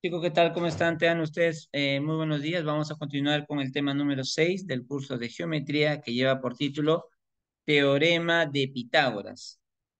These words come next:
Bien, chicos, a ver, eh, el teorema de Pitágoras es un teorema que es, eh, utilizado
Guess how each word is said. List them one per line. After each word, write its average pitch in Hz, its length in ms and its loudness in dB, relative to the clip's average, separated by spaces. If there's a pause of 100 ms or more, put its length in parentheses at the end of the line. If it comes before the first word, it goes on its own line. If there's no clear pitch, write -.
Bien, 180 160 2
chicos, 151 400 0
a 147 80 4
ver, 123 340 4
eh, 143 400 2
el 156 120 2
teorema 226 280 0
de 339 120 -6
Pitágoras 202 840 4
es - 220 -8
un 226 140 -4
teorema 175 600 2 (800)
que 156 480 4
es, 156 340 -4 (120)
eh, 131 340 0
utilizado 151 1000 2